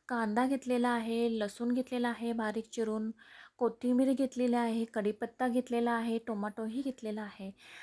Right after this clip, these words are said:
तर, अ, मी ते, अ, भाजीसाठी बटरचा वापर करणार आहे. पॅनमध्ये मी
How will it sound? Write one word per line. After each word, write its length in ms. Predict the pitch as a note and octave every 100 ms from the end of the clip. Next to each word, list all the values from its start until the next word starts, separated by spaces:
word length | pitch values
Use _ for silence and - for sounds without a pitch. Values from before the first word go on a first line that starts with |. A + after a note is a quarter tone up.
| - - -
तर, 220 | B3+ B3
अ, 220 | B3 B3
मी 300 | A#3+ B3 B3+
ते, 420 | B3 B3 B3 B3 B3+ _ _ _ - -
अ, 200 | G3 G#3+
भाजीसाठी 840 | G#3+ A3 A3 B3+ C4+ C4 B3+ B3+ B3+
बटरचा 520 | G#3 A3 A#3 A#3+ B3+
वापर 300 | B3 A3+ A3+
करणार 400 | A3+ A3 G#3 G#3
आहे. 260 | G3+ F#3 G3+
पॅनमध्ये 600 | - G3+ G3 G3+ G3+ G#3
मी 160 | G#3